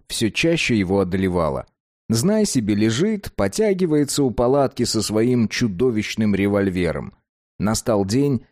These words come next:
когда он решил как-то отблагодарить нас за угощение.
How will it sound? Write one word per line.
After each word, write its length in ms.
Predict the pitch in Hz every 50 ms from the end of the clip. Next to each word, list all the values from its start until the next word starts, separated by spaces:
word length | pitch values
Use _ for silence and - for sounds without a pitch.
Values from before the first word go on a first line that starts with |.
| _ _
когда 320 | - 104 107 110 139 143
он 120 | 139 131 127
решил 380 | 117 120 - - 156 156 127
как-то 380 | 95 - 139 131 - - 123 110
отблагодарить 760 | 107 98 95 107 117 107 117 110 120 123 131 143 135 101 -
нас 220 | 101 107 107 107 95
за 140 | 87 101
угощение. 800 | 107 104 98 110 113 110 - - 131 113 95 85 78 69 57 -